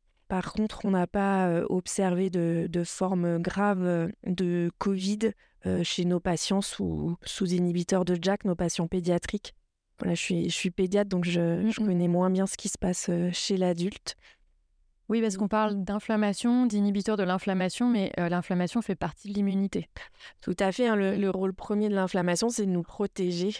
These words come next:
Speaker 1: Et, euh, comme on l'a évoqué au, au début de, de cet entretien,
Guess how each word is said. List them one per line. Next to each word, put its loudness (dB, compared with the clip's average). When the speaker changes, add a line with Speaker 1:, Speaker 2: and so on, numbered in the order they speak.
Speaker 1:
Et, 0
euh, 0
comme 0
on 2
l'a 2
évoqué -2
au, 2
au 0
début -2
de, 2
de 0
cet 0
entretien, 0